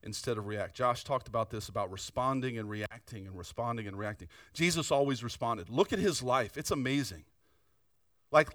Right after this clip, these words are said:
like the, I talked about the woman at the, uh, not the woman at the well, but the woman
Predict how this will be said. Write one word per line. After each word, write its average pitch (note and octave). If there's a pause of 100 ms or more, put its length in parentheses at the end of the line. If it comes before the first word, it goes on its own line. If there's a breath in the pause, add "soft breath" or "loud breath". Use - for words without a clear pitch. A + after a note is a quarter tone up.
(280)
like D3 (1600)
the, D3+ (200)
I D#3
talked F3
about C#3
the C3+
woman C3+
at A#2+
the, A#2+ (220)
uh, A#2+
not C3+
the B2+
woman A#2+
at A2+
the A2+
well, G#2+
but G#2+
the A2
woman C#3